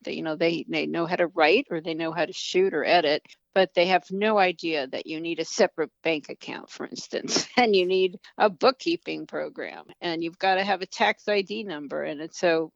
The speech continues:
I feel really good about this class I put together. And then I do a lot of workshops and seminars. And,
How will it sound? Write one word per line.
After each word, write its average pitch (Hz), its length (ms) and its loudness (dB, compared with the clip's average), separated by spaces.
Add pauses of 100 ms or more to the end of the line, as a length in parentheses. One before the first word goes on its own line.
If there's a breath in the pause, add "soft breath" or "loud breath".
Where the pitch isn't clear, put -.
I 175 120 -2
feel 180 380 0
really 170 420 -2 (300 loud breath)
good 233 140 6
about 208 240 4
this - 160 -12
class - 440 -4
I 165 60 -6
put - 200 -12
together. 160 460 -4
And 156 100 -8
then 175 120 -4
I 165 100 -4
do 156 260 -8
a 160 60 -8
lot 160 400 0
of 143 120 -4 (300)
workshops 160 720 -8
and 151 140 -10
seminars. 151 640 -2
And, - 300 -6